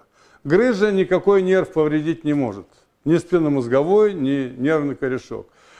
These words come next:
Но хирург, его скальпель или его лазер могут повредить нервные окончания, которых тысячи внутри позвоночного столба. Это говорят опытные хирурги.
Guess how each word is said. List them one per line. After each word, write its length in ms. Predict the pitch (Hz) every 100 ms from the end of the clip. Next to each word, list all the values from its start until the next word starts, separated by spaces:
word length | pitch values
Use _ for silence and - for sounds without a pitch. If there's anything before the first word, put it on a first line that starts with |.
| -
Но 580 | 139 160 175 156 135 - _ _ _ - _ _ _
хирург, 500 | 170 185 196 165 - - -
его 200 | 143 147
скальпель 640 | - 196 214 208 190 175 - _ -
или 120 | 143
его 180 | 139 120
лазер 400 | 156 202 185 175
могут 400 | 123 160 180 175
повредить 440 | 143 135 147 143
нервные 300 | 143 147 131
окончания, 460 | 117 131 - 180 160
которых 420 | 139 123 147 - - _ _
тысячи 500 | 214 220 220 180 -
внутри 480 | 127 135 135 147 170
позвоночного 680 | 175 123 120 131 143 - 120
столба. 520 | - 117 110 98 - _ _ _ _ -
Это 300 | 196 196 180
говорят 520 | 147 131 139 151 -
опытные 800 | 127 123 135 127 131 127 123 120 -
хирурги. 360 | 113 104 95